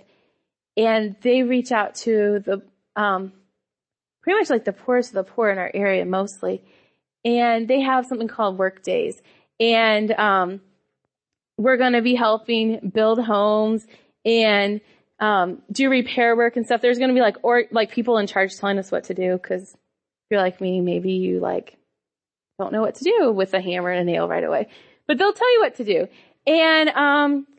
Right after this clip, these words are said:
and they said, like, even, like, our, like, he said, like, he'll bring, like, his, like, eleven-year-old grandson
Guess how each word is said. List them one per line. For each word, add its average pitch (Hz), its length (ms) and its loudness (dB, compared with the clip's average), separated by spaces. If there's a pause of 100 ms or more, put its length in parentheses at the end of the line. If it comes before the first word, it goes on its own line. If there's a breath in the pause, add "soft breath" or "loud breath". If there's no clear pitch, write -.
(120)
and 330 120 0
they 349 140 2
said, 381 180 0
like, 381 220 0
even, 320 300 2
like, 320 280 2
our, 302 180 2
like, 277 460 0 (420)
he 254 240 0
said, 330 160 2
like, 294 160 4
he'll 302 180 0
bring, 285 200 2
like, 269 180 2
his, 269 220 0
like, 254 160 0
eleven-year-old 247 580 2
grandson 220 600 0